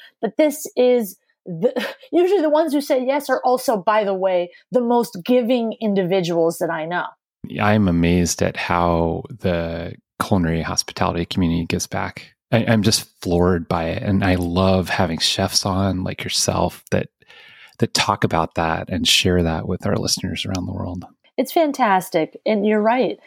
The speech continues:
Speaker 1: Um, I think that there's, I, I personally, and I'm biased because I'm in the industry, it's,
Speaker 2: Right.
Speaker 1: I just feel that we are such a giving group.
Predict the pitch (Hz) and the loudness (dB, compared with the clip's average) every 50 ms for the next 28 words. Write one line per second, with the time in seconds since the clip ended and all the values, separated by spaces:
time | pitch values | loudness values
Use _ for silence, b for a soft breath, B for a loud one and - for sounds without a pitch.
0 | B B B B B B B 185 196 202 202 196 190 180 180 - - 185 214 208 | B B B B B B B 2 4 4 4 4 4 2 -2 -2 0 -2 -2 -2
1 | _ - 240 240 247 214 _ - 214 180 - - 196 196 196 185 - - - _ | _ 0 2 2 0 0 _ -2 -2 0 2 2 2 2 2 0 -2 -8 -16 _
2 | _ _ _ _ _ _ - 180 185 208 - - _ - - 214 220 226 233 - | _ _ _ _ _ _ -12 -6 -4 -4 -6 -6 _ -4 0 2 4 2 2 2
3 | - 208 180 175 - - 170 170 160 160 - - 170 180 180 180 190 196 190 165 | 2 2 2 2 0 -4 -2 0 0 0 0 0 -2 0 2 2 2 2 2 0
4 | 147 - - _ - 160 180 170 160 160 160 170 170 175 175 175 175 180 175 156 | -2 -4 -6 _ -4 0 0 2 0 0 0 2 2 2 2 2 2 2 0 0
5 | 151 - - - - - 220 - 208 - - 190 160 - - B B B B B | -4 -6 -10 -10 -10 -10 -10 -12 -8 -6 -6 -6 -6 -8 -14 B B B B B
6 | B 117 104 95 - 175 170 151 - 196 202 196 - - - - - 202 202 196 | B 0 2 2 2 0 0 2 2 0 0 0 -4 -14 -16 -8 -4 0 2 2
7 | 196 190 185 180 175 170 170 160 - - _ - 170 156 - 180 185 185 180 170 | 4 4 4 4 4 4 2 0 -2 -2 _ 0 0 0 -2 0 0 2 2 0
8 | 165 - - - - - - - - 220 185 175 - - 202 175 202 196 190 180 | 0 -4 -10 -10 -12 -12 -8 -2 -2 -2 -2 -2 -2 -2 -2 0 0 -2 -2 -4
9 | 180 - - 165 160 151 147 - - | -4 -2 0 0 0 0 0 -4 -8